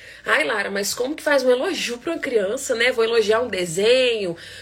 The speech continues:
vou elogiar alguma coisa que ele fez?" De preferência, elogie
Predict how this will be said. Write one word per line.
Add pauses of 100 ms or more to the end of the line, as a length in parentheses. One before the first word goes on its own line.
vou
elogiar
alguma
coisa
que
ele
fez?" (420)
De
preferência,
elogie